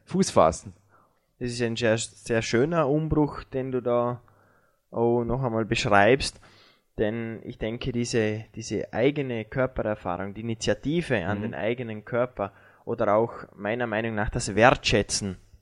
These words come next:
Speaker 2: des
Speaker 1: Mhm.
Speaker 2: eigenen Körpers, äh,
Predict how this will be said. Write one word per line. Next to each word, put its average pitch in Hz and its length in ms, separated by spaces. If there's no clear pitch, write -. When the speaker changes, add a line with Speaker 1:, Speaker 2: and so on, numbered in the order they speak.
Speaker 2:
des 95 140
Speaker 1:
Mhm. 73 40
Speaker 2:
eigenen 104 440
Körpers, 98 600
äh, 104 420